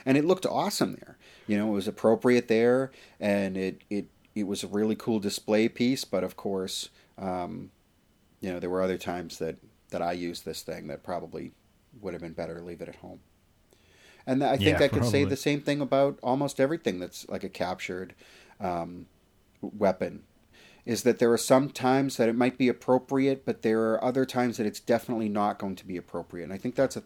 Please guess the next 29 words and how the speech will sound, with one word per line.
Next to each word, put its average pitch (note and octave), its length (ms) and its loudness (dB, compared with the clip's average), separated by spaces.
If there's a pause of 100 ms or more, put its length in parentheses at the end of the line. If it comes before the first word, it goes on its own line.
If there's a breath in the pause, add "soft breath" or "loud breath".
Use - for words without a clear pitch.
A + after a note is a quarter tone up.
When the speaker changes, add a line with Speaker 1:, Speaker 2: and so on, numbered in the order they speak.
Speaker 1:
mistake A2+ 480 -2
that F#2 140 -4
people G2+ 260 -4
make G#2+ 380 -2 (360 loud breath)
with G#2+ 140 0
captured G2+ 460 2
weapons, F#2+ 340 0
where F#2+ 100 0
it's F#2+ 140 -4
like, F#2 140 0
"I B2 160 4
bought B2+ 340 4
this A#2+ 380 0 (240 loud breath)
German B2+ 320 6
soldiers B2 480 4
used B2 240 2
this. A2 320 2
I'm C3 160 2
portraying B2+ 400 2
a - 20 2
German A2 300 0
soldier. G#2+ 440 2
I'm A#2+ 160 2
gonna A2+ 180 2
use G#2 320 0
this." G2 200 0
And G2 100 -4
it's F#2 120 -8
like, E2+ 160 -4